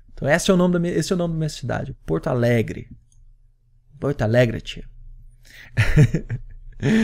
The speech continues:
Tá joia, sem brinca-, sem mais brincadeiras.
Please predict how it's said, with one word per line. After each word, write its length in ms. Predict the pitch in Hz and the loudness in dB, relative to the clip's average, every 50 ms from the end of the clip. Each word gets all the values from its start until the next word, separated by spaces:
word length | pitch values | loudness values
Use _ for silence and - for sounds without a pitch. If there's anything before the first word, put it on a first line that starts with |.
| 220 220 220 220 202 - - | 4 2 2 0 0 -2 0
Tá 220 | - - 220 202 | 4 4 6 6
joia, 400 | 175 139 139 123 113 110 113 113 | 6 6 6 4 4 4 0 0
sem 180 | - 185 196 202 | 4 4 4 6
brinca-, 460 | 190 185 175 156 156 - 143 - - | 6 6 4 4 4 0 -2 -2 0
sem 140 | 160 185 196 | -2 -2 0
mais 280 | 175 156 147 143 143 135 | 4 4 6 6 6 4
brincadeiras. 760 | 127 127 123 - 117 113 117 131 139 151 160 165 151 - | 2 -2 0 0 0 2 4 4 4 4 4 2 0 -4